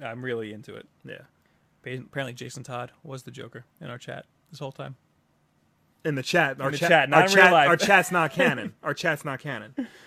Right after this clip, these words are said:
Speaker 1: It's in, it's in my head
Speaker 2: Yeah.
Speaker 1: canon.
Speaker 2: Uh,
Speaker 1: Jason Todd said, "Maybe they're offline." Also, one of them noticed, the people who were, uh,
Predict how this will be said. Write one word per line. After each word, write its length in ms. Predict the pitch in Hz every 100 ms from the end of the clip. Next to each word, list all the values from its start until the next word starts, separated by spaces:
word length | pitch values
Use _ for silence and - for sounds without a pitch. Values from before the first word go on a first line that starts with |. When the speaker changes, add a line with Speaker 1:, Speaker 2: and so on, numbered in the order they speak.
| - _ _
Speaker 1:
It's 180 | - 143
in, 80 | 143
it's 160 | 123 135
in 80 | 135
my 140 | 117
head 200 | 135 117
Speaker 2:
Yeah. 80 | -
Speaker 1:
canon. 200 | 107 151 - _ _ _ _ _ _ _ _ _ _ _ _ - _ _ _ _ _ _ _ _ _ _ _ _ _ -
Speaker 2:
Uh, 500 | 135 139 135 135 139 135 123 _ - - - - _ _ - - _ _ 156
Speaker 1:
Jason 240 | 143 131
Todd 200 | 151 143
said, 120 | 139
"Maybe 180 | 127 139
they're 140 | 147 139
offline." 500 | 135 - 143 117 104
Also, 480 | 147 160 - 120 107 _ _ - _
one 260 | 165 143 151
of 80 | 147
them 140 | 135
noticed, 600 | 131 127 123 123 - 143
the 80 | 127
people 300 | 135 127 123
who 160 | 127
were, 260 | 117 113 110
uh, 260 | 107 101